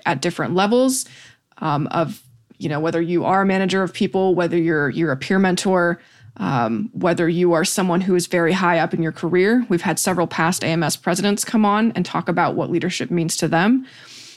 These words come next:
And so just this understanding that, A, you can be a leader no matter where you are, and B, to get a sense for how you want to move forward in your career,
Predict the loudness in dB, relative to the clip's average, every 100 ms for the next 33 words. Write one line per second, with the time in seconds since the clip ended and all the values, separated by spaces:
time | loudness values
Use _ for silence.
0 | _ -4 0 2 0 0 0 2 2 0
1 | 0 0 0 0 0 -2 -4 _ _ _
2 | _ 0 2 2 2 2 2 2 2 2
3 | 2 0 0 0 0 0 0 2 2 2
4 | 0 -6 -20 _ -4 -2 -2 -6 _ 0
5 | 2 2 0 -2 0 0 0 -2 -2 -4
6 | -4 -2 0 0 -2 -6 -10 0 2 2
7 | 2 2 0 2 2 2 0 -2 0 0
8 | -2 -4 -2 -2 -2 -2 0 0 0 -2